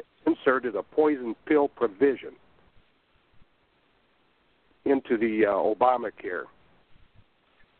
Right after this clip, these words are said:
legislation. Rubio's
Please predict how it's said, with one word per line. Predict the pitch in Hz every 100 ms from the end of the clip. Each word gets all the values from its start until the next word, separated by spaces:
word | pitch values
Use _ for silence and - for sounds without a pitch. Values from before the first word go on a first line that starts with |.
| _ _ _ _
legislation. | 107 92 98 - 98 92 - - _ _ _ _ _ _ _ _ _ -
Rubio's | 110 156 151 139 131